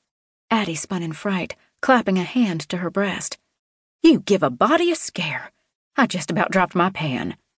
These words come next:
The housekeeper's sharp blue eyes swept her tousled appearance,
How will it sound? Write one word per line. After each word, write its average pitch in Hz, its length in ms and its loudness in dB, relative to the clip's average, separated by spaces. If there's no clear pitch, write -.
The 202 180 2
housekeeper's 170 520 -2
sharp 202 420 -2
blue 180 220 0
eyes 156 340 -2
swept - 260 -6
her 175 100 -6
tousled 233 420 -2
appearance, 190 580 -6